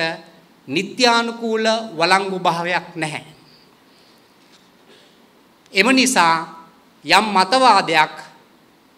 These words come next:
ඒ අරමුණ සාක්ෂාත් වුණාට පසුවත් ඒ මතවාදය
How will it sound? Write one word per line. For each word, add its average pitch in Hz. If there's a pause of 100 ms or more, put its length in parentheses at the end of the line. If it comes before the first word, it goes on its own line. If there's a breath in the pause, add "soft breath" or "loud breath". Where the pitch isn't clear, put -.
(240)
ඒ 202
අරමුණ 233
සාක්ෂාත් 233
වුණාට 226
පසුවත් 214 (1400)
ඒ 214
මතවාදය 233